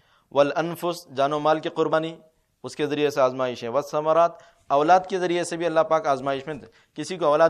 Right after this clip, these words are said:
دے کے آزماتے ہیں، کسی کو اولاد نہیں دے کے بھی آزماتے ہیں۔ ثمر کے معنی، ثمر کی خواب، تعبیر عام طور پہ جو ہوتی ہے، خواب میں اگر پھل فروٹ آئے تو اس کا مطلب یہ ہوتا ہے کہ اولاد سے متعلق خواب ہوتے ہیں وہ عموماً، اور بھی ہو سکتے ہیں۔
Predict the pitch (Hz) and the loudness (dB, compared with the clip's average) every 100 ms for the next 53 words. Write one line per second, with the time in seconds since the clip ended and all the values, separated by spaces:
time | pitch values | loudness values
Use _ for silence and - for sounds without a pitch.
0 | 127 147 165 185 170 180 185 190 196 190 | 2 -2 2 4 4 0 -2 -4 -6 -10
1 | 170 175 170 156 170 151 170 180 175 185 | -10 -4 0 2 2 2 -2 0 0 0
2 | 170 147 131 117 101 - _ _ _ _ | 2 0 -2 -10 -14 -20 _ _ _ _
3 | _ _ _ _ _ - 143 143 180 185 | _ _ _ _ _ -12 -4 0 0 -2
4 | 170 165 196 208 _ _ _ _ 123 143 | -2 -2 -4 -14 _ _ _ _ -8 -8
5 | 156 156 139 127 101 127 120 147 135 139 | -8 -6 -4 -6 -6 -4 -2 -2 -2 -2
6 | 147 139 147 127 123 147 123 117 117 123 | -6 -6 -8 -6 -8 -8 -10 -4 -4 -4
7 | 123 123 123 117 _ _ 123 123 139 131 | -8 -10 -10 -12 _ _ -12 -10 -8 -8
8 | 123 117 147 - - _ - 117 131 127 | -6 -6 -8 -18 -20 _ -20 -12 -10 -6
9 | 139 147 135 139 151 156 131 127 135 151 | -6 -4 -6 -4 -4 -2 -2 0 -2 -4
10 | 143 139 135 139 131 123 113 110 98 90 | -4 -2 -2 -4 -4 -4 -6 -10 -16 -20
11 | _ 131 127 101 92 _ _ _ _ _ | _ -12 -10 -12 -16 _ _ _ _ _
12 | _ 120 123 156 160 170 156 147 131 | _ -4 -2 0 0 0 -6 -10 -16